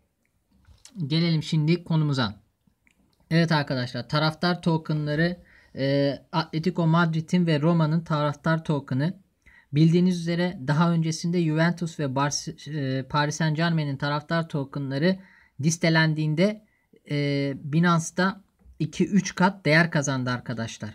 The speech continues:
Öncesinde burada Şiliznet'ten satıldı. Ardından Paribu borsasına girdi.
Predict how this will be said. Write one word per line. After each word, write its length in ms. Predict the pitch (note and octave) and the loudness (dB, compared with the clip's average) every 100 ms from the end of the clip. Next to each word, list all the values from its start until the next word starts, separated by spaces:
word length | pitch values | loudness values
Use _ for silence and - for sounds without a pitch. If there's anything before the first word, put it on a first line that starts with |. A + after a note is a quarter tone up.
| - | -6
Öncesinde 680 | E3 E3+ E3 D#3+ E3 D#3+ F3+ D3+ | 0 2 2 0 0 2 2 0
burada 360 | D#3 E3+ C#3+ | -2 0 -2
Şiliznet'ten 760 | - E3 E3 D3 C3 - A#2 G#2+ | -2 -2 0 -2 -4 -4 -8 -6
satıldı. 680 | - E3 G3 F#3+ F#3+ G3+ G3+ _ _ _ _ | -2 0 2 2 2 0 -4 _ _ _ _
Ardından 600 | - D#3+ E3 D#3+ D3 C3 | 0 2 4 2 2 -2
Paribu 340 | C#3+ D3 F3 F3+ | -2 0 0 2
borsasına 520 | F#3 E3+ F#3 - G3 | 0 0 -4 0 2
girdi. 520 | F#3+ G3 F#3 G3 G3 | 2 2 2 2 0